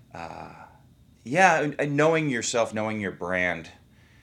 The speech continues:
And again, that's probably something else that could conflict a little bit with sort of maybe college or high school theater programs, 'cause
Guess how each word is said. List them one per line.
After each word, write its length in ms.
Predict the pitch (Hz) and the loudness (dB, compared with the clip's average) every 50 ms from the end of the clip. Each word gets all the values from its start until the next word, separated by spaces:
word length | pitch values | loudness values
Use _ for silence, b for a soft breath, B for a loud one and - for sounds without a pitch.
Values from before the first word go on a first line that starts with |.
| b b b b | b b b b
And 120 | - 98 101 | -6 -4 -4
again, 240 | 101 101 104 101 95 | -2 0 0 0 2
that's 180 | 95 95 - | 0 0 -2
probably 280 | - - 98 92 95 90 | -2 -2 -2 0 0 -2
something 360 | - - 95 92 - 87 90 | -4 -4 -6 -6 -6 -4 -2
else 220 | 92 92 92 - | 0 0 0 -2
that 140 | - 85 - | -6 -8 -8
could 160 | - 78 73 | -12 -12 -14
conflict 480 | 78 82 - - - - 92 90 - - | -16 -18 -18 -16 -8 -6 -6 -6 -6 -8
a 40 | 85 | -6
little 220 | 85 87 87 87 | -6 -6 -6 -6
bit 340 | - - 90 87 85 82 - | -6 -4 -4 -4 -4 -4 -8
with 280 | 85 85 82 - - - | -10 -12 -12 -14 -18 -18
sort 300 | - - 92 87 82 82 | -12 -8 -6 -6 -6 -6
of 100 | 78 - | -8 -8
maybe 220 | 90 85 80 82 | -8 -8 -8 -10
college 400 | 73 - - 85 82 82 78 80 | -12 -4 0 2 2 2 0 -2
or 40 | 82 | -4
high 140 | 85 90 90 | -4 -4 -4
school 200 | - - 80 80 | -4 -6 -12 -14
theater 300 | - - 113 110 98 92 | -12 -8 -6 -4 -4 -4
programs, 440 | - 92 87 87 82 87 82 82 - | -4 -4 -6 -4 -4 -6 -8 -8 -10
'cause 240 | - 90 85 - | -12 -12 -12 -12